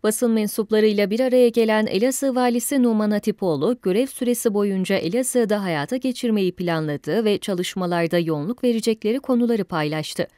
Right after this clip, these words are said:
Kahramanmaraş depremlerine değinen Elazığ Valisi Hatipoğlu, deprem gerçeğinin unutulmaması gerektiğini, Elazığ depreme daha hazır bir şehir haline getirmek için çalışacaklarını kaydetti.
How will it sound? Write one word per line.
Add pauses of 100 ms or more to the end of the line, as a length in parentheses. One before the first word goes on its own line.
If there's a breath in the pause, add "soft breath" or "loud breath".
(160)
Kahramanmaraş
depremlerine
değinen
Elazığ
Valisi
Hatipoğlu, (120)
deprem
gerçeğinin
unutulmaması
gerektiğini, (120)
Elazığ
depreme
daha
hazır
bir
şehir
haline
getirmek
için
çalışacaklarını
kaydetti.